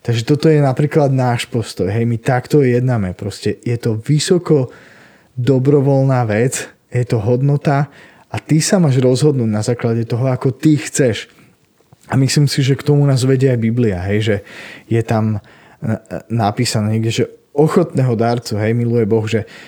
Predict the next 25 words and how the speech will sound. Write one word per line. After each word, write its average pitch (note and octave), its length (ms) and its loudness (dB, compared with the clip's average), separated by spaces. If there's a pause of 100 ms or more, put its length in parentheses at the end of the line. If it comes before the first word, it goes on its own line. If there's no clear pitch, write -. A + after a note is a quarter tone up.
(120)
že - 120 -20
ten, - 180 -2
ten, D#3+ 220 2
kto E3 140 4
dá E3 240 6
proste D#3+ 320 2
z D#3 100 2
ochotného E3 440 2
srdca, D#3 320 0
nie, D#3+ 380 4
dávajte D3 500 0
tak, C#3+ 180 0
že C#3+ 120 2
nie D#3 200 4
z C#3+ 140 2
donútenia B2+ 800 0
proste. G#2 540 -6 (580)
A A2+ 140 -6
to D3+ 220 0
je, D3+ 160 4
to D#3+ 180 0
je E3 60 4
na D#3+ 120 4
tomto D#3+ 300 2
krásne. B2+ 640 -2